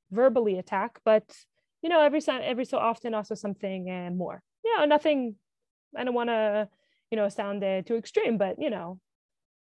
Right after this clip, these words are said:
been egged multiple times at the very least, right? Um, I think what it really comes down to, and this perhaps is the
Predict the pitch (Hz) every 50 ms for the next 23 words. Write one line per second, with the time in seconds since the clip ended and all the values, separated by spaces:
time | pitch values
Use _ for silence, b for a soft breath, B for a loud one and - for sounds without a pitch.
0 | _ _ _ _ _ _ _ _ _ _ _ _ _ _ _ _ _ _ _ _
1 | _ 247 240 233 220 226 226 202 190 190 202 202 202 196 196 196 196 196 - 202
2 | 175 175 180 160 160 160 185 160 175 175 - - - - - - - - _ _
3 | - 190 190 202 208 _ _ _ _ B B B B B B B B B - 208
4 | 208 208 214 214 214 208 208 208 202 202 196 196 196 185 - - _ _ _ _
5 | _ - 254 247 - 359 359 392 403 359 285 226 254 254 254 269 262 - 240 214
6 | 208 185 151 220 220 226 226 214 - 226 196 190 190 208 220 208 - - 226 196
7 | 214 202 202 196 - - 220 208 180 180 180 202 196 190 185 185 185 185 185 185
8 | 185 185 175